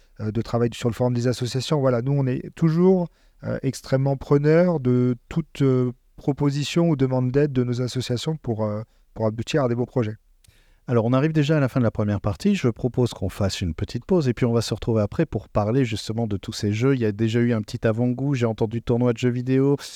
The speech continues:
Speaker 2: J'ai en-, euh, je, je sais qu'il y aura aussi un Fort Boyard. Alors ça, je veux savoir ce que c'est qu'un, un, un Fort Boyard. Euh, il y aura une séance de cinéma, un escape game. On va détailler tout ça dans la deuxième partie de l'interview.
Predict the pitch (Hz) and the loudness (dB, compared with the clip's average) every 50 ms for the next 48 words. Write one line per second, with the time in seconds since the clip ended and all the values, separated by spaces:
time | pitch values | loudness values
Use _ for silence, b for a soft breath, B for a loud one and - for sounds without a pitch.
0 | B B B - - 127 123 127 - 131 131 131 131 127 113 123 127 127 123 110 | B B B -2 0 2 2 2 2 0 0 2 2 2 0 0 0 0 0 0
1 | 123 123 113 - - 135 117 - 135 117 120 120 113 - - 120 107 - - - | -2 -2 -4 -2 -4 -6 -2 0 2 4 4 2 2 2 -2 -2 -2 -2 -2 -2
2 | 120 117 123 135 139 135 143 151 151 147 147 135 - - 117 107 104 90 - - | -2 0 2 2 2 4 2 2 2 0 0 -2 -4 -4 -4 -2 -2 -4 -2 0
3 | - 123 117 104 98 92 107 120 - - 117 117 107 - - - 113 - - 131 | 0 0 0 0 -2 -2 -2 -2 0 0 0 0 0 -2 -4 -6 -4 -2 -2 -2
4 | 120 - 117 104 104 104 101 95 95 98 95 95 98 98 95 95 98 196 - - | 0 2 2 2 2 0 0 -2 -4 -6 -6 -6 -6 -6 -4 -6 -6 -6 -6 -6
5 | 185 - 101 107 107 117 131 156 170 165 - b b b b b b b b b | -6 -2 0 0 2 4 4 2 2 0 -4 b b b b b b b b b
6 | - - 135 120 117 117 117 120 117 117 113 113 113 104 110 113 104 - - 156 | -4 -2 0 2 2 2 2 2 2 2 2 2 2 0 0 -2 -4 -2 0 0
7 | 151 143 139 139 - - 143 143 139 139 135 131 127 120 127 127 - - - 131 | 0 0 0 -2 -4 -2 -2 0 0 2 2 2 2 0 0 -2 -2 -2 -2 -2
8 | 120 120 120 131 139 143 139 139 - - 131 156 160 147 135 - 131 127 123 117 | -2 0 2 2 2 2 2 0 0 2 2 2 2 2 2 2 2 2 2 2
9 | - 117 107 - - 131 127 120 120 113 110 101 101 104 110 123 117 107 120 113 | 0 -2 -4 -2 0 0 0 2 2 0 0 -2 -2 0 0 0 2 2 0 -2
10 | 110 - - 98 - - - 110 98 98 92 - - 82 80 87 87 - | 0 0 -2 -4 -4 -6 -6 -4 -2 -2 -2 -2 -2 -2 -2 -4 -8 -10